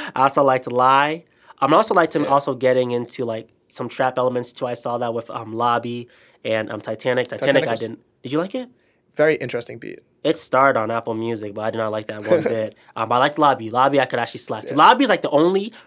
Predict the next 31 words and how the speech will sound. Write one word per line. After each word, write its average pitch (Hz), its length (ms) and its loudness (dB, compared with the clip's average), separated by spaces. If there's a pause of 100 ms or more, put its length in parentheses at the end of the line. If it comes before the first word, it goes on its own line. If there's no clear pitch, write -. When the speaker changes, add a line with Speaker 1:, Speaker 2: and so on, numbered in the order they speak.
(200)
Speaker 1:
song 160 300 4
from 151 140 -4
here 156 100 2
you 143 80 -4
can 139 100 4
actually 143 240 0
bump 131 320 2
in 120 80 -4
a 117 40 -2
public 127 320 -4
setting. - 320 -10
Speaker 2:
<laughs> - 280 -2 (300)
Speaker 1:
<laughs> - 100 -2 (800)
No 143 140 6
offense. 120 540 -2
But 147 220 2
hey, 135 300 2
Earl, 143 400 4
we 135 120 0
all 135 140 6
know 120 180 0
Earl 117 140 0
can 113 140 -8
rap. 110 220 -4
We 123 40 -2
all 117 100 0
know 139 120 2
Speaker 2:
Oh, - 40 -4
Speaker 1:
he's 113 160 -10
an 110 60 -10
elite. 104 380 -12